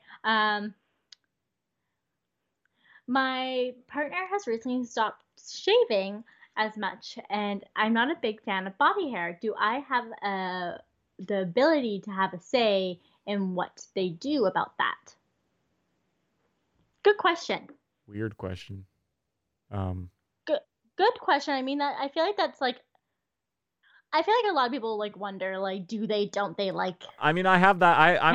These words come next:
Speaker 1: hair?
Speaker 2: mean, I'm wondering myself. What, what do you, what do you think? I'm not too sure what I think.
Speaker 1: So,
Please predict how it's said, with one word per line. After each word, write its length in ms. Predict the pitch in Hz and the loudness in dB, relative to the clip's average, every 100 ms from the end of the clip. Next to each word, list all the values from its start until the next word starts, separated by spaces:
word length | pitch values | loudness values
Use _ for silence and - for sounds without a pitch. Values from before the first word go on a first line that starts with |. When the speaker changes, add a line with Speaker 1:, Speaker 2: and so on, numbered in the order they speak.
| 233 | 6
Speaker 1:
hair? 80 | 156 | 4
Speaker 2:
mean, 140 | 175 | 4
I'm 100 | 180 | 2
wondering 380 | 180 196 185 147 | 4 6 6 4
myself. 520 | 120 107 147 120 95 - _ _ _ _ _ _ _ _ _ _ _ _ _ _ _ _ _ _ | 4 2 4 4 2 -8 _ _ _ _ _ _ _ _ _ _ _ _ _ _ _ _ _ _
What, 280 | 120 135 - | -6 -4 -4
what 140 | 123 | -2
do 80 | 139 | 0
you, 220 | 139 147 131 _ | 0 -2 -6 _
what 100 | 120 | -6
do 60 | 127 | -4
you 140 | 135 | -4
think? 360 | 110 92 85 _ _ _ _ _ | -6 -10 -14 _ _ _ _ _
I'm 60 | 107 | -14
not 120 | 117 | -12
too 100 | - | -12
sure 160 | - 131 | -6 -6
what 80 | 92 | -6
I 20 | |
think. 80 | 90 | 0
Speaker 1:
So, 440 | 320 311 311 269 | 4 6 4 0